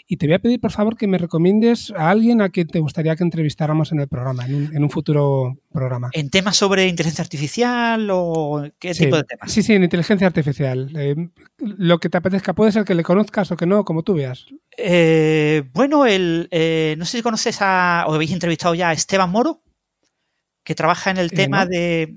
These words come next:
Speaker 2: Esteban trabaja, ha estado un año en el M I T,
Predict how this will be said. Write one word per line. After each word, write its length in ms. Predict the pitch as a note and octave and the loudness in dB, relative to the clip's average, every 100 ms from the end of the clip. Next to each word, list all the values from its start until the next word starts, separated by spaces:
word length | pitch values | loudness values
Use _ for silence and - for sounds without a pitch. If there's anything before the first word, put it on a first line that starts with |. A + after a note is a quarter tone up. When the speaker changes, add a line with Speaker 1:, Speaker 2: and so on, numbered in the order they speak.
| - | -12
Speaker 2:
Esteban 340 | E3 - A#3 B3 | -10 -4 -2 2
trabaja, 840 | A#3+ A#3 - A3 G#3 G3 F#3 F3 | 2 2 2 4 4 4 4 2
ha 140 | D#3+ - E3+ | 0 -8 -8
estado 200 | - G#3 | -6 -4
un 80 | |
año 220 | G#3 G3 F#3 | -4 -4 -4
en 160 | E3+ | -4
el 80 | E3+ | -4
M 100 | E3+ | -4
I 20 | E3 | -2
T, 240 | A3 | -4